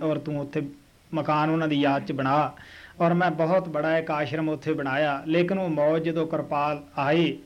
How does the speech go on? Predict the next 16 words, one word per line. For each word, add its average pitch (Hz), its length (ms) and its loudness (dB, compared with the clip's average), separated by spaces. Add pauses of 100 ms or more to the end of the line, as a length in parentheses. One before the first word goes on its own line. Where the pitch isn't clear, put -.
(400)
ਉਹ 180 160 0
ਕਹਿਣ 190 280 2
ਲੱਗੇ 160 320 2
ਕਿ 151 340 -2 (340)
ਇਸ 175 240 0
ਆਸ਼ਰਮ 160 380 0
ਨੂੰ 165 180 0
ਛੱਡ 151 220 -4
ਦੇ 170 140 2
ਔਰ 160 140 2
ਇਸ 156 140 0
ਜਾਇਦਾਦ 147 400 2
ਨੂੰ 175 120 0
ਵੀ 165 80 0
ਛੱਡ 147 220 -2
ਦੇ। 131 180 -6